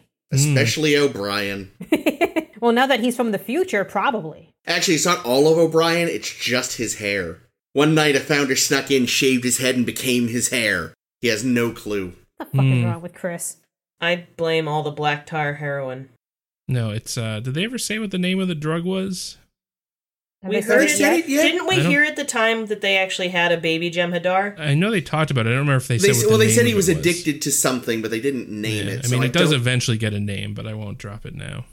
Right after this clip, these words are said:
Speaker 2: Yeah, I can't remember if they said it in this
Speaker 3: That's the
Speaker 2: episode or if
Speaker 3: spoiler where that's too far. Interesting.
Speaker 1: Yep.
Speaker 4: Well, I especially think it's funny because several episodes ago,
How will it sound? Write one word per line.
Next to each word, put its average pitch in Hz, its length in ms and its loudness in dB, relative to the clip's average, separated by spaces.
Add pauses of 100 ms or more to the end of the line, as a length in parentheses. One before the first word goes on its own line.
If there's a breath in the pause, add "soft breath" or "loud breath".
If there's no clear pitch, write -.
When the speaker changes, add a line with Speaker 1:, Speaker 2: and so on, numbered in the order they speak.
(120)
Speaker 2:
Yeah, 139 100 -10
I 143 60 -10
can't 190 200 -12
remember 214 140 -6
if 202 80 -8
they 190 100 -4
said 180 220 -4
it - 20 -8
in 165 60 -12
this 226 100 4
Speaker 3:
That's 240 180 0
the - 60 -2
Speaker 2:
episode 269 120 2
or - 20 2
if - 60 -2
Speaker 3:
spoiler 240 420 6
where 220 180 2
that's 208 280 -4
too 226 180 -4
far. 208 560 0 (200)
Interesting. 180 600 -10 (260)
Speaker 1:
Yep. 120 240 -4 (220)
Speaker 4:
Well, 208 80 0
I 202 60 4
especially 262 480 2
think 220 220 0
it's 185 180 -2
funny 185 320 0
because 170 400 -2
several 185 360 0
episodes 175 520 0
ago, 156 440 -2